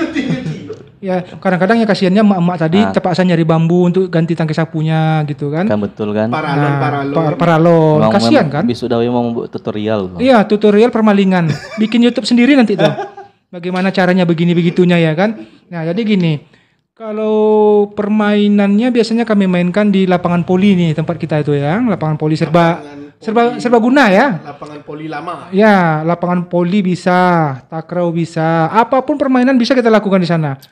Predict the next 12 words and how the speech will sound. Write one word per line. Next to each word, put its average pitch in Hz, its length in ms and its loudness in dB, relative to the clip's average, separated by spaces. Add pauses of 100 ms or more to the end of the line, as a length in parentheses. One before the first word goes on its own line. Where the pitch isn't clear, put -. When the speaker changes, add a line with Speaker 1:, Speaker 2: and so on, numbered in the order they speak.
(120)
Speaker 2:
Bahkan 262 420 -4 (360)
sepuluh 247 420 -4
permainan 247 400 2
sekali 269 240 0
kita 254 160 -2
mainkan 240 320 2
di 240 60 2
situ 262 160 0
bisa. 202 420 0 (600)
Tapi - 180 -20
main 208 160 -10
gambar. 165 480 -6